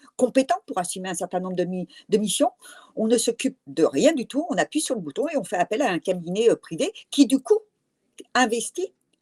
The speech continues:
le, l'espace, euh, public et, et qui inv-, qui fait, qui va jusqu'à, euh, même jusqu'à prendre, participer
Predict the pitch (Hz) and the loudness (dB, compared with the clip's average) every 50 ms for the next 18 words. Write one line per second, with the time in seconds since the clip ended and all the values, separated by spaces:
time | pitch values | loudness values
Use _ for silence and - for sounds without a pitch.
0 | _ _ _ _ _ _ - - 196 190 180 170 165 151 147 151 156 151 - - | _ _ _ _ _ _ -12 -6 -2 2 4 4 4 4 4 2 0 -2 -4 -4
1 | - 320 302 - - - - 139 131 - _ - 160 143 208 370 392 - - - | -4 -4 -4 -4 -6 -6 -6 -6 -6 -8 _ -14 -6 -2 0 0 0 0 -4 -6
2 | - - 269 320 311 - - 196 180 147 - - _ - - 196 165 151 139 - | 0 0 2 2 0 -2 -4 -6 -6 -6 -8 -14 _ -4 -2 0 0 0 -2 -6
3 | _ - - 180 - - 226 - - - - 170 240 226 170 196 214 - - - | _ -14 -12 -8 -6 -6 -6 -6 -6 -4 2 2 2 2 2 -2 -8 -8 -8 -10
4 | - - 165 156 139 120 139 180 226 190 147 165 170 - - 262 254 262 - _ | -8 -4 -4 -4 -4 -4 -4 -6 -6 -6 -8 -10 -12 -4 -2 -2 -2 -2 -4 _
5 | - - - _ _ - - 254 302 302 277 185 - _ _ _ _ - 240 226 | -20 -20 -20 _ _ -4 0 2 2 2 0 -4 -12 _ _ _ _ -2 -2 -2
6 | - - 220 - - - - 392 | -2 -4 -8 -8 -8 -6 -6 -6